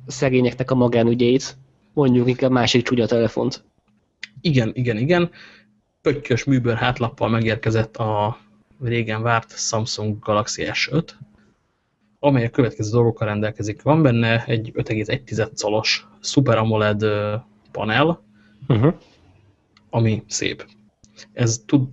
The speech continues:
Speaker 2: Full H D-t, ami bitang nagy. Van benne egy két gigabyte ram, ami egyébként kevésnek tűnik kicsit.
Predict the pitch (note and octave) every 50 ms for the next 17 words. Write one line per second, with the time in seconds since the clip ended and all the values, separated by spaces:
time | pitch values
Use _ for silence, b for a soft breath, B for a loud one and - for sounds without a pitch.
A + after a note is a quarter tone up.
0 | - - - - C3+ A#2+ A2+ A2 A2 A2 A2+ A2+ A#2 A2+ A2 G2+ G2+ G2 G#2+ G#2
1 | - _ _ _ _ _ _ A#2+ A2 G#2+ G#2+ - - G2 G2+ G#2 G#2 A2 C3+ D3+
2 | - - b b b b b b b b b b b b _ - B2+ D3+ E3 D#3+
3 | C3 A2+ A2 - - D3 B2+ A#2+ A2+ A2+ A2+ A2 A2+ A2+ - B2+ B2 B2+ B2+ B2+
4 | B2 B2 - B2+ B2 - D#3+ C3+ G#2+ G2+ - - - - - G#2 G#2 G#2+ - -
5 | - - - A#2 - - - _